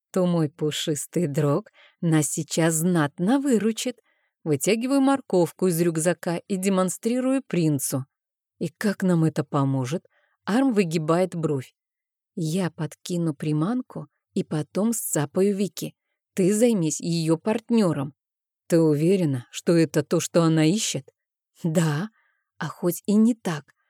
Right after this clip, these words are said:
то брошка все равно послужит отличной приманкой. Главное, момент не упустить». Арм молчит несколько секунд, посматривает в сторону шуршащих кролей,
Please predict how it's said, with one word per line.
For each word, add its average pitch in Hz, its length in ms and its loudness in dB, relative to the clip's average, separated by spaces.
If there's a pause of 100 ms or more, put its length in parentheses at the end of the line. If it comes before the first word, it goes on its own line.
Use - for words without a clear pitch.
(220)
то 175 160 4
брошка 156 480 -2
все 175 240 -2
равно 170 360 0
послужит 160 680 -4
отличной 175 600 -4
приманкой. 165 720 -4 (340)
Главное, 180 520 0
момент 185 520 0
не 160 140 2
упустить». 151 680 -4 (640)
Арм 196 280 2
молчит 151 500 0
несколько 165 540 0
секунд, 147 600 -2 (120)
посматривает 175 640 2
в - 20 -8
сторону 175 440 0
шуршащих 160 720 -2
кролей, 156 560 0